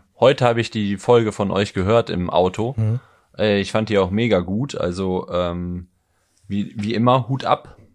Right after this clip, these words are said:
Speaker 1: dass ihr einen
Speaker 2: Danke.
Speaker 1: geilen Podcast macht. Äh, muss man ja auch erstmal anfangen und dann so durchziehen. Ähm, äh, und da dachte ich halt auch so, ja, also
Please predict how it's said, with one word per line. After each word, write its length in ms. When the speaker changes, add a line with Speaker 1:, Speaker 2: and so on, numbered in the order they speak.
Speaker 1:
dass 200
ihr 140
einen 160
Speaker 2:
Danke. 60
Speaker 1:
geilen 180
Podcast 500
macht. 400
Äh, 280
muss 220
man 140
ja 80
auch 100
erstmal 280
anfangen 420
und 80
dann 180
so 100
durchziehen. 640
Ähm, 580
äh, 160
und 160
da 80
dachte 300
ich 120
halt 160
auch 220
so, 260
ja, 200
also 360